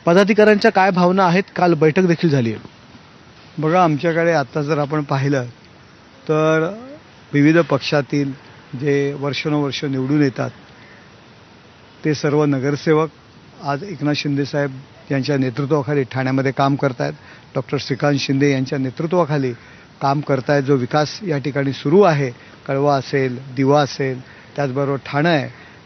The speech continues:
Speaker 2: जवळजवळ आमच्याकडे आत्ता जर तुम्ही पाहिलं तर पंच्याऐंशीच्या वरती जे सिटिंग नगरसेवक आहे, जे वर्षानुवर्ष त्या ठिकाणी निवडून येतात, ते नगरसेवक आमच्या समवेत आहेत,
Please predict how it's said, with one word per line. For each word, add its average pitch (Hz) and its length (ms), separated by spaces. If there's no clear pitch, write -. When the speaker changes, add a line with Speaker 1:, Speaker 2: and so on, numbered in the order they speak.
Speaker 2:
जवळजवळ 208 580
आमच्याकडे 156 720
आत्ता 143 360
जर 147 220
तुम्ही 143 180
पाहिलं 135 400
तर 190 180
पंच्याऐंशीच्या 196 920
वरती 147 420
जे 202 100
सिटिंग 254 340
नगरसेवक 160 540
आहे, 147 100
जे 165 80
वर्षानुवर्ष 175 760
त्या 147 160
ठिकाणी 143 320
निवडून 139 360
येतात, 135 300
ते 147 60
नगरसेवक 143 580
आमच्या 139 380
समवेत 147 520
आहेत, 160 240